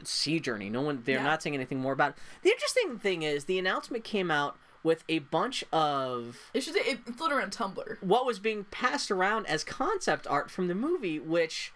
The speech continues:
Speaker 1: it took Claire Hummel, friend of, not friend of the podcast, 'cause she, we like her, but she, again,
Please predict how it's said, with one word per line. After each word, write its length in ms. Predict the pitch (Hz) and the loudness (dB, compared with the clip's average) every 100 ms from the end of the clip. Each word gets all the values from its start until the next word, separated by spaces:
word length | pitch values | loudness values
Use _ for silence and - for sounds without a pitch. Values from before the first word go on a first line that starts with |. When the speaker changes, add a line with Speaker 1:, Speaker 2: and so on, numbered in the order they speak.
| - - | -20 2
Speaker 1:
it 140 | 277 - | 2 2
took 180 | 403 | -2
Claire 360 | - - 277 277 | -2 0 2 2
Hummel, 540 | 277 294 240 180 180 - - - - | 0 0 2 0 -2 -8 -20 -20 -20
friend 240 | - 220 202 | 0 0 0
of, 100 | - | 0
not 280 | 170 175 | 2 2
friend 200 | - 151 | 2 0
of 60 | 131 | 2
the 20 | 143 | 2
podcast, 400 | 127 139 123 - | 2 2 0 0
'cause 140 | 139 | -2
she, 100 | - | 0
we 160 | 180 240 | 0 2
like 220 | 233 202 | 2 2
her, 160 | 202 160 | 0 0
but 160 | 135 | -2
she, 160 | - 156 | -6 -2
again, 320 | 143 139 123 | 0 0 -2